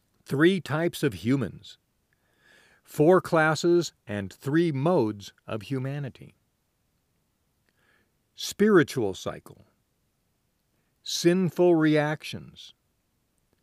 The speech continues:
Spiritual Life. Eight Levels of Enlightenment of American Zen. Remember, I started to tell you about that a minute ago. Fruitive Workers. Excuse me.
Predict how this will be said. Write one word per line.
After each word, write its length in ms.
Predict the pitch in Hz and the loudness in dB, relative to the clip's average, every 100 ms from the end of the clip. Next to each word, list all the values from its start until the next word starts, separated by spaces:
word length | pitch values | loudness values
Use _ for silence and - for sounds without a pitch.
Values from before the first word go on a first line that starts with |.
| _ _ | _ _
Spiritual 760 | - - 135 131 131 143 135 123 | -16 -6 -2 0 -2 0 0 0
Life. 520 | 135 127 - - _ _ _ _ _ _ _ _ _ _ _ _ _ _ _ | -2 -4 -8 -20 _ _ _ _ _ _ _ _ _ _ _ _ _ _ _
Eight 320 | 143 165 175 127 | 2 4 2 -2
Levels 560 | 143 156 110 110 110 | 0 0 0 -4 -4
of 80 | 127 | -4
Enlightenment 800 | 131 127 135 165 120 92 - - _ | -2 -2 -2 -4 -6 -12 -14 -20 _
of 120 | - | -8
American 500 | 107 127 127 120 123 | -4 0 0 0 -4
Zen. 400 | 110 135 123 - 92 _ - | -4 -4 -6 -10 -20 _ -12
Remember, 220 | 107 110 | -8 -8
I 180 | 95 92 _ _ _ | -10 -18 _ _ _
started 300 | - 110 95 | -14 -10 -8
to 80 | 90 | -10
tell 200 | - 98 | -10 -10
you 60 | |
about 160 | 98 95 | -8 -10
that 160 | 101 98 | -10 -8
a 20 | |
minute 200 | 110 113 | -8 -8
ago. 140 | 90 92 _ _ _ _ _ _ _ _ | -10 -16 _ _ _ _ _ _ _ _
Fruitive 760 | - - 160 202 - 202 147 | -14 4 6 6 6 2 2
Workers. 600 | 113 156 - 92 - - _ _ _ _ _ _ _ _ _ _ _ _ _ _ _ _ _ _ _ _ _ _ _ | 0 0 0 -8 -14 -20 _ _ _ _ _ _ _ _ _ _ _ _ _ _ _ _ _ _ _ _ _ _ _
Excuse 320 | - 175 127 | -14 -8 -8
me. 180 | 151 | -8